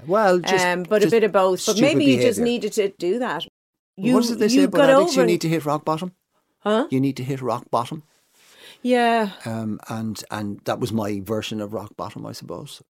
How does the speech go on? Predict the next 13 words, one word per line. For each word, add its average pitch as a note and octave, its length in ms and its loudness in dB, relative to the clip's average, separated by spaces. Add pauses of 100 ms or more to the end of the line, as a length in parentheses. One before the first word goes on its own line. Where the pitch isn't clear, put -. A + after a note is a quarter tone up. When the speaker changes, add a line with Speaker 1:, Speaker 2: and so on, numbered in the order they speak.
(160)
Speaker 1:
And F#2+ 220 -12
then G2 240 -10
the G2+ 120 -6
only G2+ 160 -8
way G#2+ 160 -8
is G#2+ 140 -10
up. - 220 -12 (360)
Speaker 2:
Mm. G#3 180 0
Speaker 1:
But D#3+ 200 0 (140)
again, C#3 420 -2 (560)
I B2 80 -2
mean, A#2+ 220 -2
it's, F#2+ 200 -10